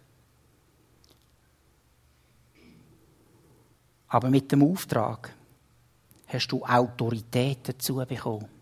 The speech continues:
Jesus sagt an einem anderen Ort, „In meinem Namen wirst du Teufel austreiben und in meinem Namen wirst du Kranke heilen.“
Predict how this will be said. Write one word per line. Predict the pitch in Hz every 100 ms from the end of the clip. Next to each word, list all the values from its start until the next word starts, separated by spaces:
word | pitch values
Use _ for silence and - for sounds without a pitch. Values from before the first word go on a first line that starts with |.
| _ _ _ _ _ _ - _ _ _ _ _ _ _ _ _ _ _ _ _ - -
Jesus | - 143 165 -
sagt | 143 147 196 -
an | 156
einem | 143
anderen | 160 202 180 175
Ort, | 160 143 139
„In |
meinem | 147 196 175
Namen | 160 196 139 117
wirst | 131 -
du | 131
Teufel | 131 160 208 208 190
austreiben | 185 - 156 131 -
und | 127 123
in | 123
meinem | 147
Namen | 139 135 170 139
wirst | 127 -
du |
Kranke | 120 117 135 143 151 131
heilen.“ | 120 120